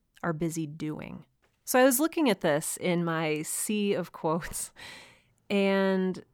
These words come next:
it really got me thinking. A lot of people talk about having a dream of being a writer.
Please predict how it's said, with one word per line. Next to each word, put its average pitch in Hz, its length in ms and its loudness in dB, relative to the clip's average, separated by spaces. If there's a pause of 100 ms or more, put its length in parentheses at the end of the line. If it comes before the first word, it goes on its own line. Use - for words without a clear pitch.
(260)
it 202 180 4
really 269 340 0
got 180 320 2
me 170 220 -2
thinking. 170 920 -12 (460)
A 220 80 2
lot 254 160 6
of 349 140 -4
people 208 400 0
talk 180 440 0
about 165 440 -2
having 175 440 -4
a 175 140 -6
dream 170 400 -4
of 160 160 -10
being 160 220 -6
a 156 80 -8
writer. 170 500 -14